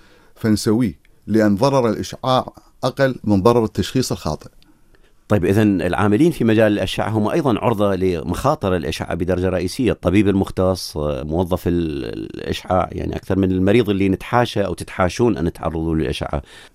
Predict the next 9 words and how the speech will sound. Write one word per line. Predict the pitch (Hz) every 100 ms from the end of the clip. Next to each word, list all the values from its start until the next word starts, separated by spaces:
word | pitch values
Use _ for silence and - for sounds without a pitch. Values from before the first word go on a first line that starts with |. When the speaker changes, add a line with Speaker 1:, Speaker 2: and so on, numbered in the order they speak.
| -
Speaker 1:
هي | 139 156
مسؤولية | 143 139 135 139
طبيب | - 110 123 113
الأشعة | 95 90 92 78 80 78 - _ _ - _ -
أن | 101 104 101 92 90 87 - - - - -
يحافظ | 101 95 131 127 113
على | 95 110
أقل | 120 143 123 107
جرعة | 113 101 95 98